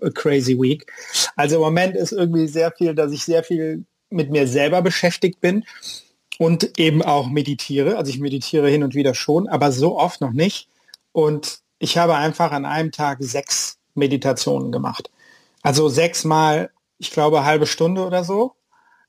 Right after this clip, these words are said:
<laughs> Und das war echt, also das war für mich wirklich crazy. Ähm, hab ich noch nie in meinem Leben gemacht. Ich glaube, das längste, oder ich habe einmal, pff, ich glaub, zweimal am Tag oder so war Maximum und dann aber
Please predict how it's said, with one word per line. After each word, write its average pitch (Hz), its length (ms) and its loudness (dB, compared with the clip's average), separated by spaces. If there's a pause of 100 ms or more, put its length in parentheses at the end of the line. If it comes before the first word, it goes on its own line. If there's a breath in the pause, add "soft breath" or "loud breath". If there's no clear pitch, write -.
(140)
<laughs> - 440 -10
Und 214 320 0
das - 240 -4
war 170 180 2
echt, 180 220 0
also 165 120 2
das 175 160 2
war 185 120 4
für 170 160 0
mich 165 180 -4
wirklich 180 380 -4 (340 loud breath)
crazy. 151 720 0 (600 soft breath)
Ähm, 156 640 2 (240)
hab 143 160 -2
ich - 120 -8
noch 147 80 -2
nie 160 120 2
in 156 60 0
meinem 139 220 2
Leben 143 200 0
gemacht. 120 200 -6
Ich - 60 -12
glaube, 131 120 0
das 127 160 -2
längste, 156 560 0 (500)
oder 120 140 2
ich 127 140 -2
habe - 160 -4
einmal, 143 320 2
pff, - 720 -6
ich - 60 -12
glaub, - 140 -16
zweimal 147 440 2
am 131 120 -2
Tag 165 320 0
oder 139 140 2
so 123 300 -2
war 127 400 0
Maximum 127 580 -2
und 127 120 -4
dann 135 180 2
aber 135 320 2